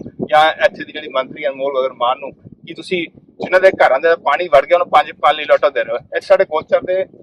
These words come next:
ਗੋਸ਼ਾਲਾ ਤੋਂ ਮੁੱਖ ਸੇਵਾਦਾਰ ਨੇ, ਇਹ ਪ-, ਪੰਜ ਪੰਜ ਕੁਇੰਟਲ ਆਟਾ ਤਾਂ ਹੀ ਦੇ ਦਿੰਦੇ। ਉਹਨਾਂ ਨੂੰ ਅਗਲੇ ਦੋ ਮਹੀਨੇ ਲਗਾਤਾਰ ਤਿੰਨੋਂ ਟਾਈਮ ਦਾ ਖਾਣਾ ਵੀ ਦੇ ਦਿੰਦੇ। ਹੁਣ ਵੀ ਸੇਵਾ ਕਰਦੇ ਨੇ,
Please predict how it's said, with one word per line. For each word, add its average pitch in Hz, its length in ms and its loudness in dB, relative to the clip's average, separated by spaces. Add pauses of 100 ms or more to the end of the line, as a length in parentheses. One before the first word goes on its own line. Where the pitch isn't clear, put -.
(120)
ਗੋਸ਼ਾਲਾ 175 440 -2
ਤੋਂ - 140 -2
ਮੁੱਖ - 200 -20
ਸੇਵਾਦਾਰ 165 540 0
ਨੇ, 120 140 -12 (420)
ਇਹ 196 140 2
ਪ-, 196 240 -6 (160)
ਪੰਜ 165 180 2
ਪੰਜ 196 240 0
ਕੁਇੰਟਲ 190 260 -6
ਆਟਾ 180 140 -2
ਤਾਂ - 140 0
ਹੀ - 60 0
ਦੇ 196 100 0
ਦਿੰਦੇ। - 200 -8 (640)
ਉਹਨਾਂ 202 140 4
ਨੂੰ 202 120 -4 (300)
ਅਗਲੇ - 180 -2
ਦੋ - 260 -6
ਮਹੀਨੇ 196 180 -12
ਲਗਾਤਾਰ 185 380 -6
ਤਿੰਨੋਂ 202 460 -8
ਟਾਈਮ 196 180 2
ਦਾ 196 80 2
ਖਾਣਾ 202 240 4
ਵੀ 214 80 0
ਦੇ 196 80 -4
ਦਿੰਦੇ। 170 220 -8 (640)
ਹੁਣ - 160 -6
ਵੀ - 80 -6
ਸੇਵਾ 214 280 4
ਕਰਦੇ 180 280 0
ਨੇ, 170 140 -10